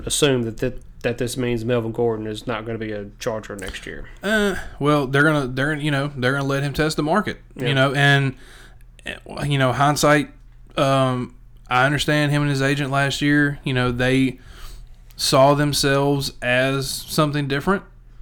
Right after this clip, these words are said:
Speaker 2: And when Chargers were like, "Cool, hey, we'll give you ten million." Um,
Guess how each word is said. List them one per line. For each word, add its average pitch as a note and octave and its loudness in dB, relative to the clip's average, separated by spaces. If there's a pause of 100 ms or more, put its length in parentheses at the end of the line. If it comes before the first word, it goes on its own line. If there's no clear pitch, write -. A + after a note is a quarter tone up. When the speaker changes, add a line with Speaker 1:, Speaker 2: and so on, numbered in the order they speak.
(140)
Speaker 2:
And C3 -2
when C3 0
Chargers C#3 2
were C#3 2
like, C3+ 0
"Cool, C4 2
hey, F#3+ 6
we'll C3+ 0
give C#3 -2
you C3+ -4
ten C#3 0
million." C#3+ 0 (500)
Um, B2 4